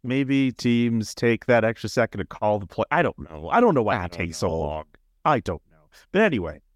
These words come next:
Speaker 1: uh, I'm glad we were able to take that moment just to talk about Connor Bedard. We know he's gonna be a hell of a player. You know, good luck in your career, but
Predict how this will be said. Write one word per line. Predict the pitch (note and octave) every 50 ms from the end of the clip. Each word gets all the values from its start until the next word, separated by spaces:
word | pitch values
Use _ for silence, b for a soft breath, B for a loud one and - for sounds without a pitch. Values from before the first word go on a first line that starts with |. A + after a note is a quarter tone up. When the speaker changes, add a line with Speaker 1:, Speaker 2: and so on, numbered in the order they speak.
| _ _ _ -
Speaker 1:
uh, | A#2+ A#2+ A#2+ -
I'm | B2+ B2+
glad | B2+ D#3+ E3+ F3 E3 D#3 C#3
we | C#3+
were | C#3+ C3+
able | C3 B2+ A#2+ A#2+ A#2+ G#2+
to | G2+
take | - - - B2 A2+ -
that | - A2+ G2 - F2
moment | F#2 F#2 F2 F2 -
just | - F2+ -
to | E2+
talk | - G2+ F#2+ F2+ -
about | F#2 E2+ E2
Connor | - G2+ F#2 F2
Bedard. | D#2 E2+ D2+ F2 D#2+ D2 - b b b b -
We | G2+ G#2+
know | A2 C#3+ D#3+
he's | E3 D#3
gonna | E3 E3
be | D#3 D#3+
a | D#3
hell | D3 D3 C#3+ D3
of | C3+
a | C3+ -
player. | - - B2 A#2+ A#2 A#2 A#2 - _ _ _ _ -
You | A#2 A2+
know, | G2 F#2 F#2+ - _ _ _ _ _ _ -
good | G2+ G2 A2
luck | C3+ D3+ D3 -
in | C#3
your | C3+ C#3+ C3+
career, | - C3 B2+ C3 A2+ G2 F2+
but | E2 G2 F#2+ F2 -